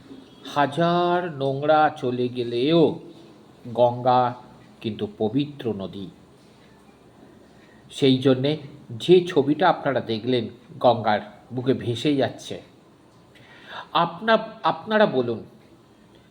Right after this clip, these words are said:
যে বা যারা এই কাজটা করেছে তারা কি সঠিক কাজ করেছে? তাদের পক্ষে কি এই কাজ করাটা ঠিক হয়েছে? আসুন আমরা সবাই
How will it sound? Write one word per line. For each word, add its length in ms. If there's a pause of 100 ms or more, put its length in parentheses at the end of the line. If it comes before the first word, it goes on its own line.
যে 720
বা 320 (120)
যারা 440 (1040)
এই 360
কাজটা 500
করেছে 840
তারা 200
কি 180
সঠিক 460
কাজ 220
করেছে? 360 (960)
তাদের 220 (120)
পক্ষে 240
কি 100
এই 100
কাজ 260
করাটা 340
ঠিক 320
হয়েছে? 380 (2000)
আসুন 400 (800)
আমরা 260
সবাই 460